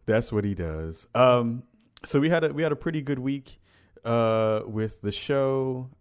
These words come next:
Um, I had some stuff that I'll be talking about later on, uh, post interview with our wonderful guests, uh, about my time down at Epic Games. Uh, we'll be talking a little bit about,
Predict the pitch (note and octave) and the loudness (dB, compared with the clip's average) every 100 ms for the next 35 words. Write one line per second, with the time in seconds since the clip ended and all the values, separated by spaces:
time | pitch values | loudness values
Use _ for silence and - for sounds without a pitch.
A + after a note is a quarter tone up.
0 | - G2+ G2 G2 G2 F#2+ F#2+ - G#2 A#2 | -10 -6 -4 -2 -4 -6 -8 -4 0 2
1 | A#2+ A#2+ A#2 A#2 A#2 A2+ - G#2+ - - | 2 -2 -4 -6 -4 -4 -4 -8 -6 -2
2 | A2+ A2 - - - - G#2 G#2 G#2 G#2+ | -2 -2 -10 -20 -12 -4 -2 -2 -2 -2
3 | G#2+ G#2+ G2+ G2+ F#2 F#2+ G#2 G2 E2+ F#2+ | -2 -4 -2 -2 -2 -4 -2 -4 -4 -4
4 | G2 G2 G2 G2 - F#2+ F#2 E2+ F2+ - | -4 -4 -6 -8 -10 -8 -8 -8 -10 -10
5 | - G2+ - G2 G2+ F#2+ G2 G2 - F#2 | -6 -6 -6 -10 -8 -6 -6 -8 -8 -8
6 | G2 F#2+ - F#2 F2 F2+ - - - _ | -6 -8 -8 -10 -8 -8 -10 -16 -20 _
7 | - - - G2 F#2+ F#2 F#2 G2 G2 F#2+ | -20 -20 -10 -4 -2 -2 -2 -2 -2 -6
8 | - G2+ F#2+ F#2+ F#2 F2 G2 F#2+ D#2+ C#3 | -4 -4 -2 -4 -4 -6 -8 -10 -6 -2
9 | C#3+ C3 B2 A#2 - _ _ _ - G#2 | 0 0 -4 -8 -16 _ _ _ -8 -4
10 | G2+ F#2+ D#2+ G2 F#2+ G2 G2 G2+ F#2+ F#2+ | -2 -4 -8 -10 -10 -8 -6 -8 -8 -10
11 | F#2+ G2+ A#2+ B2 A2+ G#2+ F#2+ G2 F#2+ F#2 | -10 -6 -4 -4 -4 -6 -6 -6 -6 -6
12 | - - | -10 -20